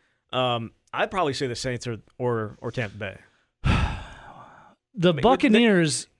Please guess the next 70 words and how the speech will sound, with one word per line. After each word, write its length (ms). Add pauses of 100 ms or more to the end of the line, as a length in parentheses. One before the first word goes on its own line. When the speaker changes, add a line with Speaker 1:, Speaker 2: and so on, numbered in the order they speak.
Speaker 2:
the 140
Packers 400
beat 160
the 80
Saints, 600
but 220
the 220 (200)
Saints 480
beat 200
the 80
Buccaneers, 680
so 80
the 100
Packers 420
lost 280
to 60
the 100 (160)
Tampa 260
Bay. 480
And 220
Speaker 1:
I 60
mean, 120
it's, 220
it, 240
the, 120
the 180
wa-, 280
N 120
F 60
C 120
is 100
obviously 420 (1300)
Speaker 2:
Yeah, 240
is 120
there, 160
is 200
there 140
a 60
clear-cut 560
number 200
one 180
team? 240
Speaker 1:
No, 280
there's 200
not. 260 (420)
Speaker 2:
Is 180
there 140
a 40
Speaker 1:
There's 80
Speaker 2:
clear-cut 220
Speaker 1:
not. 80
Speaker 2:
number 160
one 80
team 160
in 60
the 60
Speaker 1:
It, 20
Speaker 2:
whole 160
N 100
F 120
L? 160
Is 60
Speaker 1:
it 40
Speaker 2:
it 60
the 40
Speaker 1:
goes, 160
Speaker 2:
Chiefs? 220
Speaker 1:
it 360
pro-, 160
yeah. 240